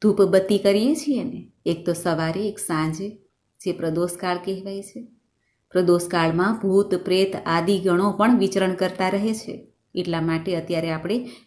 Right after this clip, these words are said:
ઘરમાં પોઝિટિવિટી લાવવા માટે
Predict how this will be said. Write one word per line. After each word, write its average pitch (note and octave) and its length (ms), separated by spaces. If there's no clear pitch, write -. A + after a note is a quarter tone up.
ઘરમાં G#3+ 480
પોઝિટિવિટી G3+ 960
લાવવા E3+ 360
માટે D#3 600